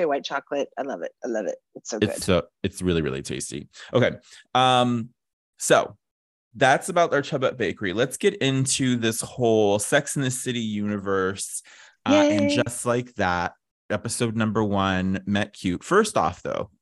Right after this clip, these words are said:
Speaker 2: um,
Speaker 1: Mm-hmm.
Speaker 2: what is your relationship with Sex and the City? Were you a diehard? Were you a latecomer? What, what was your
Speaker 1: I watched it when it initially came out, y-, here and there, but I was younger and I didn't have access to H B O all the time. So I ended up watching
Speaker 2: Mm-hmm.
Speaker 1: it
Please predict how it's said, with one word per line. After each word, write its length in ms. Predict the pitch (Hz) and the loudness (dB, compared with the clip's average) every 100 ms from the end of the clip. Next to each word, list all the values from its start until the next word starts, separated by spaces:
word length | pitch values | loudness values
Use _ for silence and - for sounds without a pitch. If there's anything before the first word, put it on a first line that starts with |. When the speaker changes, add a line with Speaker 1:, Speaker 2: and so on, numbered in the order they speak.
| - | -4
Speaker 2:
um, 300 | 95 85 82 | -2 -2 -2
Speaker 1:
Mm-hmm. 240 | 196 175 | 0 2
Speaker 2:
what 180 | 147 151 | 2 2
is 220 | 156 135 | -2 0
your 120 | 135 120 | 0 2
relationship 600 | 117 104 - 98 - - | 2 0 -2 -6 -8 -8
with 100 | 98 | -6
Sex 240 | 92 85 | -4 -6
and 60 | 92 | -8
the 80 | - | -8
City? 280 | 92 78 82 | -8 -8 -8
Were 80 | |
you 140 | 87 90 | -6 -4
a 40 | |
diehard? 760 | 92 95 107 113 113 113 110 107 | -2 0 0 2 2 4 2 0
Were 120 | 98 | -4
you 400 | 95 92 90 90 | -2 -4 -4 -4
a 60 | - | -4
latecomer? 580 | 92 104 104 - 98 98 | -4 -4 -4 -6 -4 -2
What, 200 | 98 101 | -2 -2
what 140 | 104 | -4
was 180 | 101 95 | -4 -6
your 440 | 95 90 90 87 - _ _ _ | -4 -2 -2 -6 -10 _ _ _
Speaker 1:
I 120 | 311 330 | 4 6
watched 500 | 320 453 571 - - | 6 6 6 2 4
it 220 | 440 427 _ | 6 4 _
when 240 | 254 294 | 0 4
it 100 | 269 | 4
initially 640 | 247 214 214 214 240 254 240 | 4 4 4 2 2 2 2
came 260 | 262 254 | 0 2
out, 380 | 233 233 226 220 - _ _ | 4 4 2 0 -6 _ _
y-, 240 | 113 131 - 156 | -12 -12 -8 -8
here 380 | 226 202 269 247 | -6 -4 4 6
and 120 | 196 | 6
there, 260 | 175 147 131 | 6 4 4
but 200 | 185 - - | 4 2 4
I 140 | 240 | 4
was 480 | 262 269 - - - _ 196 | 4 0 -6 -14 -18 _ 0
younger 440 | 202 185 196 196 | 2 4 6 6
and 100 | 185 | 8
I 80 | 165 | 6
didn't 220 | 170 170 | 4 0
have 260 | 156 156 147 | -2 -2 0
access 340 | 143 - 147 | -2 -6 -10
to 80 | - | -6
H 160 | 135 - | -6 -2
B 80 | |
O 80 | 123 | -2
all 80 | 117 | -2
the 60 | 131 | -2
time. 240 | - - | -6 0
So 100 | 185 | 4
I 60 | 185 | 6
ended 160 | 214 | 6
up 100 | 208 | 6
watching 300 | 175 160 170 | 4 4 2
Speaker 2:
Mm-hmm. 140 | 147 | 0
Speaker 1:
it 60 | 135 | 0